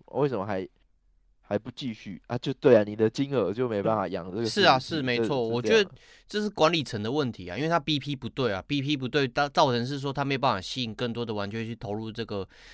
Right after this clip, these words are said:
Speaker 2: 呃，
Speaker 1: 没有，你要B P不对啊，游戏有寿命啊，你只撑，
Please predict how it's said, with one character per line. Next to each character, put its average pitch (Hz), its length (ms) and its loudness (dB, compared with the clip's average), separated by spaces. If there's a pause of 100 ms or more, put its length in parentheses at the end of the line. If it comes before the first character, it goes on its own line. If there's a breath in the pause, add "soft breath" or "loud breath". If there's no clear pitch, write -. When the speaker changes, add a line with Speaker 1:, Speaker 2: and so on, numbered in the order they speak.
(260 soft breath)
Speaker 2:
呃， 95 300 -2
Speaker 1:
没 127 80 2
有， 147 260 2
你 139 60 -6
要 202 200 6
B 185 220 -2
P 185 160 -2
不 165 140 -8
对 175 100 6
啊， 185 160 8
游 156 180 2
戏 165 180 -2
有 113 140 2
寿 139 240 2
命 123 300 -6
啊， 90 220 -8 (320)
你 120 120 -10
只 - 200 -20
撑， 165 300 2